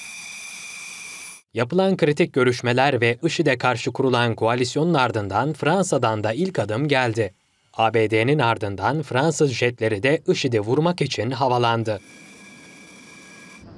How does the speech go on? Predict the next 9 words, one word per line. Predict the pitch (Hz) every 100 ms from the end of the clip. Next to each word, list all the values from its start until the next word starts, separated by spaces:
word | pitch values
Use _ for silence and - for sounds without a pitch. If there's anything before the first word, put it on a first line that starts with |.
| - - - - - - - - - _ _
Birleşik | 113 117 120 185 127
Arap | 151 156
Emirlikleri'nde | 147 139 139 139 139 139 139
bulunan | 127 120 117 139 139
El | 135 131
Dafra | 127 180 185
üssünden | 147 - 147 147 131
kalkan | 123 120 123 117
jetler, | 104 107 110 104 123